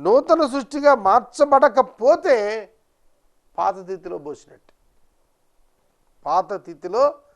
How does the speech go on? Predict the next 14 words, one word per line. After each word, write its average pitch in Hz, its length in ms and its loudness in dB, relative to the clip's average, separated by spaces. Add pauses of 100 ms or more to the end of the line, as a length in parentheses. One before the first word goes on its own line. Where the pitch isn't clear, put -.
(340)
పోసినట్లు. 127 560 -20 (1120)
క్రొత్త 127 300 -14
తిత్తి 170 420 -14
కావాలి, 247 560 -4 (640)
క్రొత్త - 260 -16
రసం 139 320 -10
అందులో 120 340 -12 (460)
పోయాలి. - 500 -20
లేకపోతే 135 640 -20 (600)
పాత 156 220 -8
దానిలో 156 360 -10
క్రొత్తది - 460 -20
పోస్తే 120 320 -20
పీగిలిపోతుంది. - 880 -20